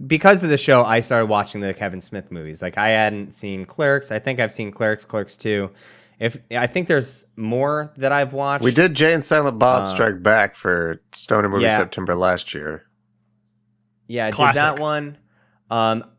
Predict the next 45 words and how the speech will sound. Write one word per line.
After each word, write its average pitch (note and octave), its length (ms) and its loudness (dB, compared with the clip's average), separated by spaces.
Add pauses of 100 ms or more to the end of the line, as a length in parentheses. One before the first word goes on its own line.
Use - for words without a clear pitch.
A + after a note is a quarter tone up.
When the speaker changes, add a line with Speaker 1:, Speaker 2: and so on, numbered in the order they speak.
(280)
Speaker 1:
I A#2+ 160 4
wish C#3+ 340 -2
we D#3 100 -2
start, - 640 -4
like, B2 240 -4
I A#2 80 -4
started A2 520 -4
with G2+ 240 -6
this G2 240 -10
one, E3 200 -6
Speaker 2:
Mm-hmm. F#2 160 -10 (640)
Speaker 1:
'cause A2+ 160 -8
I A2 80 -4
think A2+ 220 -6
it A#2 60 -4
would A2 180 -2
have G#2 300 -2
really G#2+ 580 -2 (540)
hoo-, - 300 -10
like, C3 240 0
hooked - 440 -2
me C3+ 300 -2
in, B2 360 -2
because G3 380 -2
those F4+ 180 -4
first D#4+ 240 -2
couple C#4 200 2
of G#3+ 80 2
movies G3+ 280 0
were, D3+ 300 0
like, B2 260 -4 (300)
really C3+ 340 2
all A#2+ 120 4
right, A#2+ 260 2
but G#2+ 140 -6
this B2+ 160 -2
is, B2 140 -4
I A#2 160 -2
think, A2+ 280 -8
the A2 100 -4
first G#2+ 420 -6
one A#2 120 -6
where G#2+ 80 -6
I'm G#2+ 80 -6
like, G2+ 220 -8